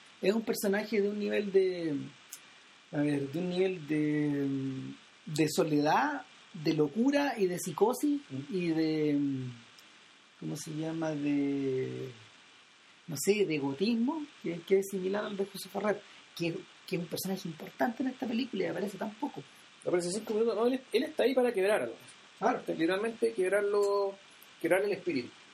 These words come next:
Speaker 2: Hacerle dudar de, hacerle dudar de, hacerle dudar de su misión y, y, y, y bueno, y, pero es parte, fíjate,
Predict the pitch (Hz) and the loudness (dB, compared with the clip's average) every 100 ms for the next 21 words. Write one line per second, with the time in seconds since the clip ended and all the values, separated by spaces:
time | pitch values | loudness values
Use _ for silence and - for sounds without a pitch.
0 | - - - - - - _ _ - 170 | -20 -20 -20 -20 -20 -20 _ _ -4 0
1 | 185 170 156 160 151 160 156 151 147 - | 2 4 4 2 2 2 4 2 0 -2
2 | - 165 143 156 143 143 - - - - | -2 0 2 2 0 -4 -4 -14 -16 -16
3 | - - - 175 156 160 156 - 143 135 | -12 -6 0 2 4 2 0 -4 -2 2
4 | 190 185 165 165 - - - - - - | 2 2 -4 -4 -8 -20 -20 -20 -16 -14
5 | - 180 - - - - - - - - | -8 -8 -8 -20 -20 -20 -20 -20 -20 -20
6 | - - - - - - - - - - | -20 -20 -20 -20 -20 -20 -20 -16 -16 -16
7 | - - - - - - - - - - | -20 -20 -20 -20 -20 -20 -20 -20 -20 -20
8 | - - - 180 240 196 - 202 254 - | -20 -18 0 2 4 2 0 2 4 4
9 | 277 - 247 233 233 226 202 | 4 2 -2 0 2 4 2